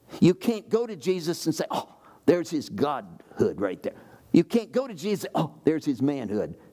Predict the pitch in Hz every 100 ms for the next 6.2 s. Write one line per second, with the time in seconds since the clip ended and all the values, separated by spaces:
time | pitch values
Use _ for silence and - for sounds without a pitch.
0 | _ - 202 - 196 180 - 196 165 170
1 | 247 302 - - 254 240 - 196 127 120
2 | 285 302 151 143 - - _ _ _ _
3 | _ - - 160 160 180 151 156 127 -
4 | 85 - - - _ _ - - - -
5 | - - - - - - - - - -
6 | 233 -